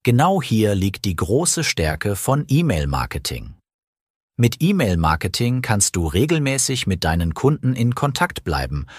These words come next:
auch wenn sie gerade nicht physisch in deinem Geschäft sind. Das könnte ein monatlicher Newsletter sein, in dem du deine Kunden über Neuigkeiten informierst,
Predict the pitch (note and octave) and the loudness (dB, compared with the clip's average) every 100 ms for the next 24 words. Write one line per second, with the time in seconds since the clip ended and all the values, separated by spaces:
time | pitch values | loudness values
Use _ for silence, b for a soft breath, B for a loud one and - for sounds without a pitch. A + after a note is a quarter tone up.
0 | B B F#2+ C#3 A#2 A#2 A2+ G#2 G2+ E2 | B B 4 4 2 0 2 2 0 2
1 | E2+ F2+ F#2 - - F#3+ C3+ E2 D2+ - | 2 2 0 -2 -2 0 0 -2 -4 0
2 | B2+ A#2+ D2+ D#2 D#2+ C3 - D#3 - D2 | 2 2 2 0 0 0 0 -2 -2 -4
3 | A#1 - - _ _ _ _ _ _ _ | -4 -10 -16 _ _ _ _ _ _ _
4 | - E3+ - B2+ B2+ B2+ G2 E2+ A2+ E3 | -2 0 2 2 2 0 2 2 2 2
5 | D3+ C3+ B2+ C#3 C3+ E3+ - E2 D2 D#2+ | 0 -2 0 0 2 2 0 0 -2 -2
6 | D2 D2 C2+ B1+ B B B A#2 G#2 A2 | 0 -2 -2 -6 B B B 0 2 2
7 | A#2 A2 G2 F#2+ - C#3+ D#3+ C3 B2+ G#2 | 2 0 2 0 2 2 2 0 0 0
8 | F2 E2 C3 D#3 - - A2+ A#2+ G#2 G2 | 2 2 2 0 -4 -2 -2 -2 -2 -2
9 | - E2+ E2+ F#2 - - | -2 -2 0 -2 -4 -10